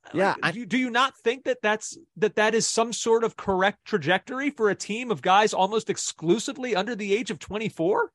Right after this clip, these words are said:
Speaker 2: that have never gone through a World Cup qualification cycle, have never played in a World Cup before, that, and they're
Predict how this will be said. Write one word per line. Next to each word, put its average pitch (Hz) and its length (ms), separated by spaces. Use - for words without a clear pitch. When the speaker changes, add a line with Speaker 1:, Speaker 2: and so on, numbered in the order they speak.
Speaker 2:
that 214 120
have 185 100
never 233 400
gone 247 260
through 233 240
a 190 60
World 196 320
Cup 220 160
qualification 196 720
cycle, 202 420
have 175 100
never 214 300
played 202 320
in 208 80
a 196 40
World 202 240
Cup 202 220
before, 202 480
that, 214 200
and 269 240
they're 269 80